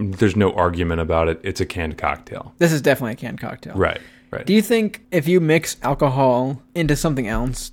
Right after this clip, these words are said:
Speaker 2: that makes it a cocktail?
Speaker 1: Uh,
Speaker 2: Or the, what's the definition of cocktail? Maybe we should look that up. I
Speaker 1: What
Speaker 2: don't
Speaker 1: is,
Speaker 2: know.
Speaker 1: are you looking it up?
Speaker 2: <laughs>
Speaker 1: Please look it up.
Speaker 2: A cocktail is an alcoholic mixed drink, which is either a combination of spirits or one or more spirits mixed with other ingredients, such as fruit juice, flavored syrup,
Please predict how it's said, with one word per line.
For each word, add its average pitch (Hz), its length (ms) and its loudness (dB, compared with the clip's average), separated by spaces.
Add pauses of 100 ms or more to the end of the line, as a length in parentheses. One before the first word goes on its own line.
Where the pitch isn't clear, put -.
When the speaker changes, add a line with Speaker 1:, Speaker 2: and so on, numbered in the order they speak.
Speaker 2:
that 156 180 4
makes 135 320 -2
it 139 180 2
a 143 80 -8
cocktail? 147 640 -4 (160)
Speaker 1:
Uh, 87 440 4
Speaker 2:
Or 165 80 2
the, 135 180 -2 (120)
what's 160 180 -2
the - 80 -2
definition 147 500 0
of 120 80 -10
cocktail? - 640 -8 (320)
Maybe - 160 -6
we - 80 -10
should - 160 -12
look - 100 -16
that - 220 -10
up. - 160 -14 (100)
I 101 60 -8
Speaker 1:
What - 0 -
Speaker 2:
don't 190 100 4
Speaker 1:
is, - 200 -4
Speaker 2:
know. - 60 -18 (180)
Speaker 1:
are - 40 0
you 104 120 6
looking 104 220 4
it 104 80 2
up? 135 140 2 (140)
Speaker 2:
<laughs> - 60 -20
Speaker 1:
Please 110 200 4
look 87 160 2
it 85 60 -2
up. 87 200 -6 (280)
Speaker 2:
A 156 80 2
cocktail 175 400 4
is 156 100 4
an 147 120 -2
alcoholic 156 540 2
mixed 147 320 0
drink, 151 420 -2
which 147 180 -4
is 131 120 -2
either 139 220 2
a 127 40 2
combination 147 600 2
of - 80 -4
spirits 185 580 -2
or 147 220 2
one 147 480 0
or 143 160 0
more 135 360 0
spirits 143 520 -2
mixed 143 340 -4
with 143 160 -2
other 202 220 0
ingredients, 131 580 -6
such - 260 0
as 135 120 -2
fruit 165 340 -2
juice, 180 480 -4
flavored 147 380 2
syrup, 170 320 0